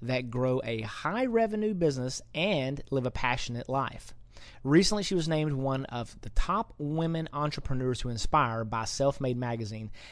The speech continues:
Allison is the number one best-selling author of Blast Off,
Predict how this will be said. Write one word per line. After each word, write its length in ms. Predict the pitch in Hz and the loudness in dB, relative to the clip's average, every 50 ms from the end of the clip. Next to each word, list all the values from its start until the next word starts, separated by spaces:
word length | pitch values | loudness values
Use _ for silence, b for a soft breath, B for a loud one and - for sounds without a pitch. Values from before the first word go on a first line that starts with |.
| B B B - - | B B B -2 0
Allison 480 | 170 208 208 165 - - 135 127 127 - | 2 2 4 2 0 0 -2 -4 -4 -2
is 180 | 139 135 123 120 | -2 -2 0 0
the 100 | 131 123 | -2 -2
number 480 | 123 127 143 170 220 247 233 262 269 | 0 2 2 2 2 2 2 2 0
one 360 | 254 190 139 131 127 127 127 | 2 2 2 2 2 0 0
best-selling 600 | 120 110 131 135 135 - - 143 135 143 139 139 | 0 0 2 2 2 2 2 2 2 2 0 0
author 340 | - 123 123 127 - 127 123 | 0 0 0 0 0 0 -2
of 140 | 117 110 113 | -2 -2 0
Blast 380 | 147 165 214 240 226 - - 120 | 2 4 4 4 4 2 0 -2
Off, 260 | 110 107 117 - | -2 -2 -4 -6